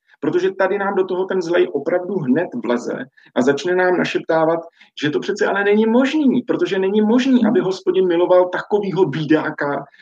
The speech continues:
eh, jako ty jsi. A on má pravdu, ten zlej, protože já jsem fakt bídák.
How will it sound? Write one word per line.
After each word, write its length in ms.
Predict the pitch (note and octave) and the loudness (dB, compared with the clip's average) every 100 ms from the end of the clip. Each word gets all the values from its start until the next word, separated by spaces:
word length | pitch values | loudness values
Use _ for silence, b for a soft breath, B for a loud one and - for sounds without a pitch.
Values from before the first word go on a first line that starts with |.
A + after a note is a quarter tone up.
| b | b
eh, 140 | C3 C3+ - | -4 -2 2
jako 260 | C#3 - D3+ | 2 2 0
ty 120 | C#3+ | 2
jsi. 400 | C3+ B2 - G#2+ - _ _ _ _ B | 0 -4 -8 -10 -10 _ _ _ _ B
A 60 | |
on 160 | C3+ G#3 | 2 4
má 120 | A#3 | 4
pravdu, 340 | C4 D#4+ E4+ - | 4 2 4 4
ten 200 | G#3+ C#3+ | 4 2
zlej, 180 | A#2 | 0
protože 280 | G#2+ C3+ D#3 | -2 -2 -2
já 100 | E3 | -2
jsem 180 | D#3+ G#3 | -2 -6
fakt 180 | A3+ G3 | -6 -6
bídák. 440 | F#3 F4+ G3+ - | -6 -2 -2 -2